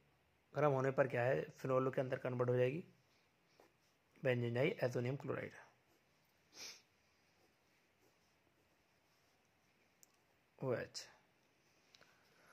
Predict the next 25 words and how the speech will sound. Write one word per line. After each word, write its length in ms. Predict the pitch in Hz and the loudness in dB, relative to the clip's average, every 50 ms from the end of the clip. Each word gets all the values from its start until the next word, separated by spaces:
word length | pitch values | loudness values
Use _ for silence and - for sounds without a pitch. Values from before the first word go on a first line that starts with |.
| - - _ _ _ | -20 -20 _ _ _
अब 160 | - 165 160 160 | 8 10 10 10
इसके 200 | 160 160 - 277 | 8 6 2 4
बाद 180 | - 175 - | 4 4 6
कह 160 | - 190 170 | 8 10 10
रहे 80 | 160 160 | 12 12
हैं 80 | 165 165 | 10 8
क्वेश्चन 240 | - 147 - - 151 | 6 2 2 2 2
में, 120 | 156 165 | 4 6
write 220 | 156 151 156 160 156 | 8 8 8 8 8
the 80 | 165 156 160 | 6 6 6
chemical 340 | 156 143 143 143 151 147 139 | 4 4 4 4 2 2 2
equation 300 | - 139 123 - 160 190 - - - - - - - _ _ - | 2 -2 -4 -4 -6 -6 -8 -12 -20 -20 -20 -20 -20 _ _ 6
for 100 | - 143 | 6 8
the 120 | 135 135 131 | 8 8 6
reaction 420 | 127 135 147 151 - - 180 185 190 - - - _ | 8 8 8 8 6 2 0 0 0 -4 -10 -4 _
of 120 | 151 131 123 | 0 0 0
phenol 340 | - - 135 135 131 147 180 202 - - _ _ - | 0 0 2 4 4 4 2 0 -6 -16 _ _ -4
with 100 | 135 127 | 0 2
the 80 | 139 131 127 | 2 2 2
following, 320 | - 139 139 147 147 135 127 | 2 4 4 4 4 2 -2
यानी 540 | 123 - - - - - _ _ - 139 | -6 -10 -16 -20 -20 -20 _ _ -6 -4
phenol 320 | 127 - - 139 147 156 165 | -4 -2 2 4 4 4 4
की 140 | 165 - 170 | 2 2 2
जो 100 | 156 143 | 4 4
है 160 | 131 143 | 4 4